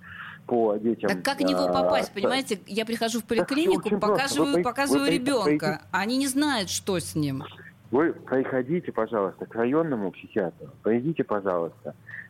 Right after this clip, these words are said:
Speaker 1: а, в центр, а, в центр, а, помощи, а, э, детям-инвалидам. Есть специальный центр. Там
Speaker 2: Я знаю
Speaker 1: есть и,
Speaker 2: его, да.
Speaker 1: а, ну, это всё, это всё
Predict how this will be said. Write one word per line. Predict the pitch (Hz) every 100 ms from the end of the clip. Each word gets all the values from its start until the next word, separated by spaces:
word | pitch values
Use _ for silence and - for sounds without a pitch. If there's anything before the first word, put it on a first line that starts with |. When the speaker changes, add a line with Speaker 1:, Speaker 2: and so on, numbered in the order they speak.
| -
Speaker 1:
а, | 98 95 90
в | -
центр, | 147 151 151 104 - -
а, | 110 101 98 92 80
в | -
центр, | 156 156 156 107 -
а, | 101 98 95 95
помощи, | - 139 139 - - 104 - - - -
а, | 98 98 95 98 101
э, | 107 110 107 107
детям-инвалидам. | 127 139 131 127 117 113 101 87 78 - - - - -
Есть | 113 123
специальный | - 107 - 95 90 87
центр. | 98 82 - - -
Там | -
Speaker 2:
Я | 202
знаю | - -
Speaker 1:
есть | 156
и, | 120
Speaker 2:
его, | 107
да. | - 98 101
Speaker 1:
а, | 82
ну, | 127 127 _ _ -
это | 143 - 147
всё, | - - 156 -
это | 120 117 117
всё | - - 139 190